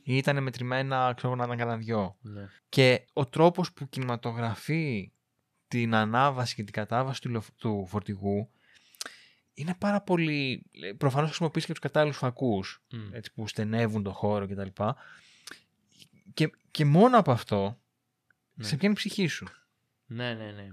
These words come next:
Speaker 2: Είναι, ε, εντελώς κλειστοφοβικό. Δηλαδή, σου σκάνε φύλλα όλη την ώρα μπροστά στην κάμερα.
Speaker 1: Ναι.
Speaker 2: Επειδή, ε, στην ουσία το μόνο πράγμα που υπάρχει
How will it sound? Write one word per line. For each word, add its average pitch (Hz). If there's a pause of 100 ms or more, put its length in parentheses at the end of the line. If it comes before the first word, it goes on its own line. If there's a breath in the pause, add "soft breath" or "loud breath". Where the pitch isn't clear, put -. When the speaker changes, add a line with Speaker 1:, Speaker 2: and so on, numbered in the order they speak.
(600 soft breath)
Speaker 2:
Είναι, 143
ε, -
εντελώς 131
κλειστοφοβικό. 107
Δηλαδή, 104
σου 117
σκάνε 123
φύλλα 117
όλη 113
την 113
ώρα 110
μπροστά 113
στην 110
κάμερα. 107
Speaker 1:
Ναι. 95 (380 loud breath)
Speaker 2:
Επειδή, 117 (260)
ε, -
στην 117
ουσία 123
το 127
μόνο 127
πράγμα 139
που 131
υπάρχει 117